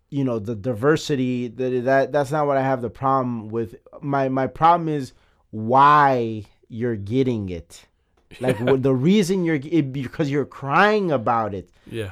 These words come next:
Speaker 1: rather than earning it. Like, what the fuck? What world do we live in where you expect because you cry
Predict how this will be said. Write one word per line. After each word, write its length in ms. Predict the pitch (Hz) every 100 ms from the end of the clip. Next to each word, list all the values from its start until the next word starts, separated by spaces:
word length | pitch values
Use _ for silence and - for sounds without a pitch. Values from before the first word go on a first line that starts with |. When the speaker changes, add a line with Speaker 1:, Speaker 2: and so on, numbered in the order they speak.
| -
Speaker 1:
rather 440 | 147 170 185 202
than 220 | 170 147
earning 560 | - 160 214 240 220 160
it. 140 | 143
Like, 200 | 135 156
what 340 | 175 220 240 247
the 100 | 254
fuck? 320 | - 226 208
What 340 | 208 185 240
world 360 | 190 208 262 208
do 80 | 226
we 160 | 202
live 260 | 180 190 180
in 180 | 190 180 _ - _ - - _ _ -
where 200 | 180 175
you 220 | 202 233
expect 520 | 180 - - 202 -
because 340 | 175 - 147
you 120 | 147 147
cry 520 | - 170 185 180